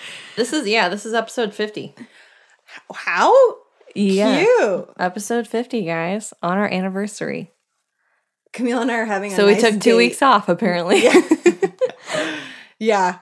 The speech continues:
Speaker 2: Seriously, yeah, 'cause it'd be
Speaker 1: That's
Speaker 2: fifty-two.
Speaker 1: We only took two weeks
Speaker 2: That's pretty
Speaker 1: off.
Speaker 2: good.
Speaker 1: Wow, that's, that's
Speaker 2: For, I
Speaker 1: decent.
Speaker 2: thought we got, like, m-, l-, less than that. So all time,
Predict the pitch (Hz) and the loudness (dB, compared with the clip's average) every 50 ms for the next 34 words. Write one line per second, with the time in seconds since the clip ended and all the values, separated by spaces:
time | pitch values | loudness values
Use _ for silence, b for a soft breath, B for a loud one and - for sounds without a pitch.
0 | _ - - - 269 277 285 277 277 233 269 240 220 214 214 208 202 202 214 226 | _ -14 -6 -2 0 2 2 2 0 0 0 0 0 2 2 0 0 0 -2 -4
1 | 208 208 196 190 196 196 214 208 - - 214 185 - 214 196 185 180 180 247 277 | -4 -2 0 0 0 -2 -4 -6 -8 -8 -12 -10 -8 -8 -8 -6 -4 -2 -2 0
2 | 262 143 277 285 311 320 330 330 285 226 214 - - - 269 269 269 269 269 269 | 0 0 2 2 2 4 4 4 2 2 0 -2 -6 -2 0 0 2 2 0 -2
3 | 254 233 247 240 494 494 - - 622 679 - - 339 170 - 277 269 247 247 240 | -2 2 4 4 4 4 4 2 2 4 4 6 6 6 6 6 6 8 8 8
4 | 240 226 214 208 202 185 185 170 180 - _ _ _ _ _ _ _ - 170 170 | 8 8 6 6 4 2 -2 -6 -8 -10 _ _ _ _ _ _ _ -2 0 0
5 | 160 156 156 160 170 - - - _ _ _ _ _ _ - - 269 302 302 233 | 0 0 -2 -4 -6 -8 -14 -20 _ _ _ _ _ _ -6 0 2 4 4 4
6 | 202 202 311 - 480 480 494 480 403 381 302 240 240 226 185 190 185 175 175 185 | 4 2 2 2 2 4 4 6 6 4 4 4 2 2 2 0 -2 -6 -6 -8
7 | 190 180 175 - - 175 170 147 - - - - 180 175 175 180 - - - - | -8 -10 -10 -10 -10 -12 -12 -10 -12 -14 -12 -10 -8 -8 -8 -8 -12 -16 -20 -20
8 | - - - - _ _ _ _ - - 214 - - - 196 233 254 330 - - | -20 -20 -20 -20 _ _ _ _ -8 -6 -6 -6 -2 0 2 4 4 2 0 -2
9 | 254 254 233 214 190 185 185 196 233 269 277 | -6 -4 -2 -2 -2 -2 -4 -4 -4 -4 -6